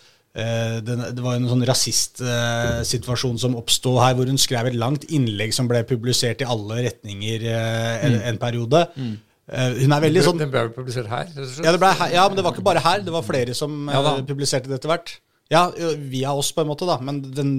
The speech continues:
Speaker 3: Ja da,
Speaker 1: det
Speaker 3: men
Speaker 1: fikk
Speaker 3: det
Speaker 1: litt
Speaker 3: sto i
Speaker 1: bein.
Speaker 3: Dagsavisen, og så ble det jo veldig oppmerksomhet, og så ble det til og med, nå var det pressekonferanse faktisk, samme dag,
Speaker 1: Ja,
Speaker 3: oppe på
Speaker 1: stemmer.
Speaker 3: Grorud. Så hun,
Speaker 1: Ja.
Speaker 3: hun skjønte jo litt av den, eh, den vendingen det tok, men,
Speaker 1: Mm.
Speaker 3: eh, da kom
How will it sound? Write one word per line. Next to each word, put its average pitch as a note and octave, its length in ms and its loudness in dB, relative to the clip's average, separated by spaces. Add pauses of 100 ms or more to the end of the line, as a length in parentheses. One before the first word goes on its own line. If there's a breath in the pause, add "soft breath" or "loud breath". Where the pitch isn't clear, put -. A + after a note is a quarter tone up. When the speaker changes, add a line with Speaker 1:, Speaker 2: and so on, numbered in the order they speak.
(180)
Speaker 3:
Ja A#2+ 140 4
da, D3+ 160 2
Speaker 1:
det D#3 100 4
Speaker 3:
men D3 60 -2
Speaker 1:
fikk C#3 80 2
Speaker 3:
det D#3 80 2
Speaker 1:
litt D3 80 0
Speaker 3:
sto E3+ 40 4
i E3 40 8
Speaker 1:
bein. D#3 80 6
Speaker 3:
Dagsavisen, D3 480 0
og C#3+ 60 -4
så D#3 100 -6
ble C#3 80 2
det C#3+ 80 2
jo D3 100 -6
veldig B2 360 -2
oppmerksomhet, C3 500 -4
og A#2 80 -8
så B2+ 80 -8
ble A#2+ 80 0
det A2+ 80 -4
til A#2+ 80 0
og G#2+ 80 -2
med, G#2+ 160 -4
nå G#2 80 -4
var G2+ 140 -4
det G#2 100 -18
pressekonferanse - 720 -8
faktisk, C3 340 -10
samme A2 240 -4
dag, A2+ 300 -4
Speaker 1:
Ja, D3 160 8
Speaker 3:
oppe - 180 -20
på - 80 -6
Speaker 1:
stemmer. C3+ 220 2
Speaker 3:
Grorud. A#2+ 340 -2
Så C3+ 140 0
hun, B2+ 100 0
Speaker 1:
Ja. B2 140 -2
Speaker 3:
hun - 80 -6
skjønte A#2+ 260 -8
jo A2+ 60 -2
litt A2 180 0
av A2 220 -2
den, G#2+ 260 -6
eh, A2 480 -12 (320 soft breath)
den A2+ 540 0
vendingen A2 340 4
det G#2+ 140 2
tok, - 320 -8
men, C3+ 180 -2
Speaker 1:
Mm. A#2+ 300 2
Speaker 3:
eh, G#2 60 -6 (580 loud breath)
da C#3 100 4
kom C#3 160 2